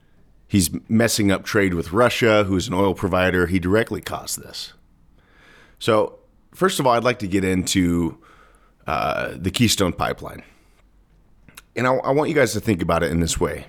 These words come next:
And John, I wanna hear your bit on this after I lay it down.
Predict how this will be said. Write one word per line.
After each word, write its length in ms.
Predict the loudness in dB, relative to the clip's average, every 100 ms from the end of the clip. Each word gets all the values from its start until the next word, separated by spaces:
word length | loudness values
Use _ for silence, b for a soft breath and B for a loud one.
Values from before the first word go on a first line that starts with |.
| -6
And 140 | -4 2
John, 220 | 2 4
I 60 | 4
wanna 240 | 4 2
hear 320 | 4 2 0 b b b b b 0
your 160 | 0
bit 180 | 4 4
on 180 | 4 4
this 220 | 2 2
after 260 | 0 0 0
I 60 |
lay 200 | 2 0
it 120 | 0 -2
down. 320 | -2 -4